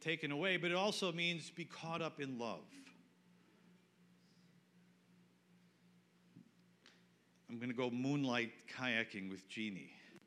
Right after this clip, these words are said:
and her beauty is gonna rapture me as we're kayaking on the river.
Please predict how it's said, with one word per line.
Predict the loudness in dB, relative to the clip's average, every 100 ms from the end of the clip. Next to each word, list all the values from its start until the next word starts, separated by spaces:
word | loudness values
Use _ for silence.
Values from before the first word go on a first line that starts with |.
| -20 -20 -20 -20 -20 -6
and | -2 -2
her | 2 2
beauty | 4 6 6 6
is | 4
gonna | 2 2
rapture | 4 4 4 0 0 0
me | 0 -2 -6 -10 -12 -8 0
as | 0
we're | 4 2
kayaking | 4 4 8 10 8 6 0 0 -8 -10 -10 0
on | 2 6
the | 6
river. | 8 8 6 0